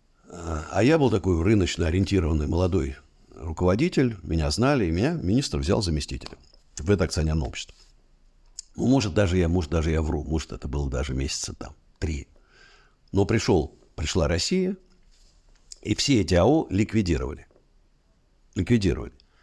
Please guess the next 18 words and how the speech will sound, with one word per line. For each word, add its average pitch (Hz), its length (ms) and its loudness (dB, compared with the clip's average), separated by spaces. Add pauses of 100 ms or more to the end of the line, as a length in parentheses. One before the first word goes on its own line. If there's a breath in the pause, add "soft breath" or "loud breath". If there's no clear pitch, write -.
(180)
С-, - 200 -8
единственное, 113 440 2
которое 87 240 2
сохранилось, 107 580 2
это 87 160 0
"Газпром". 69 540 -2
Благодаря 82 400 0
тому, 110 260 2
что 71 220 -4
там 65 160 -2
вот 64 100 -6
Черномырдин 82 600 0
всё-таки - 300 -6
был 69 180 -2
влиятельный 85 440 0
человек, 135 400 0
он - 120 -4
сохранил. - 440 -8